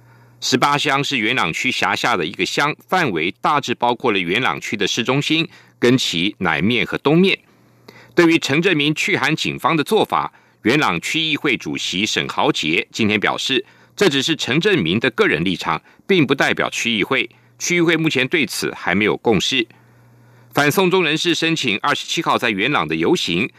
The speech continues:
申请人钟建平今天表示，他今天跟警方协调游行事宜，却不欢而散。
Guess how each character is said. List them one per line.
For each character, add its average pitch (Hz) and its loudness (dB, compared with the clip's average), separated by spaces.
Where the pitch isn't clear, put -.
申 185 2
请 117 0
人 101 0
钟 175 2
建 156 0
平 98 -2
今 123 0
天 120 0
表 76 0
示， - -4
他 160 2
今 196 0
天 175 0
跟 175 0
警 80 -6
方 120 -2
协 127 -2
调 120 0
游 147 0
行 - -4
事 190 -2
宜， 92 -4
却 - -2
不 135 0
欢 117 0
而 85 0
散。 156 -2